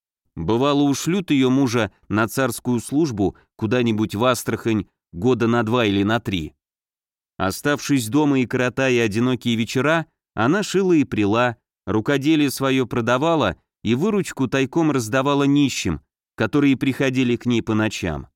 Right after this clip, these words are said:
Не считая себя вправе брать что-нибудь из домашних запасов без спроса у свекрови,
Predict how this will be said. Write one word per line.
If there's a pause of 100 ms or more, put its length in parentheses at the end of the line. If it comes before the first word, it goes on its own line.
(1000)
Не
считая
себя
вправе
брать
что-нибудь
из
домашних
запасов
без
спроса
у
свекрови,